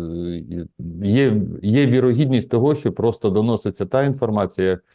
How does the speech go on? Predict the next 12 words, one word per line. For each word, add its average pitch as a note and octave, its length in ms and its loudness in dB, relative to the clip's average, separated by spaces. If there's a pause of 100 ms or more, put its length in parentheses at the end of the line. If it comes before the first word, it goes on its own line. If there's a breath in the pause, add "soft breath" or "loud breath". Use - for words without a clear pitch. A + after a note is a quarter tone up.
(140)
яку F#2+ 200 0
необх-, A#2 480 0
необхідно G#2+ 560 0
донести E2 560 -2 (460 loud breath)
або G#2 380 0
до, F#2 320 2
е, F#2 320 0
влади, D#3+ 440 0 (520)
щоб A#2+ 200 -2
давали B2+ 380 2
ще B2 200 -4
більше, A2+ 520 -4